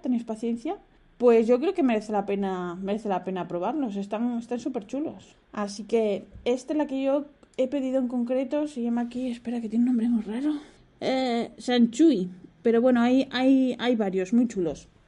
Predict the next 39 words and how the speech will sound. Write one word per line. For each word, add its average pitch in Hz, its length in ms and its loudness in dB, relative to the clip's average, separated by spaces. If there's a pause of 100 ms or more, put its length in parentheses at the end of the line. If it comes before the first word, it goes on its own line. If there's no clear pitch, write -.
(120)
Os 226 160 -2
pondré, 240 480 0
os - 80 -10
pondré 247 260 -2
el 233 120 0
enlace. 170 360 -6 (240)
Y 285 240 2
nada, 311 240 4
¿y 262 40 2
qué 294 100 -2
más 311 180 -2
os 311 140 -6
cuento? 262 440 -2
Que 226 180 2
el 233 120 2
lunes 302 480 2
tuve 247 300 2
que 240 120 2
ir 226 200 2
a, 202 200 0 (120)
tuve 214 180 0
que 214 120 -4
ir 214 40 -2
a 208 60 -2
Ámsterdam. 190 480 -8 (100)
En 208 140 -8
contra 233 240 2
de 226 80 2
mi 220 100 0
voluntad, 214 380 0
pero 208 160 -4
tuve 202 180 0
que 202 120 -6
ir. 220 140 -2
Iba 214 160 -2
un 214 120 0
poco 220 240 0
así, 214 580 -2 (360)
mm, 233 640 2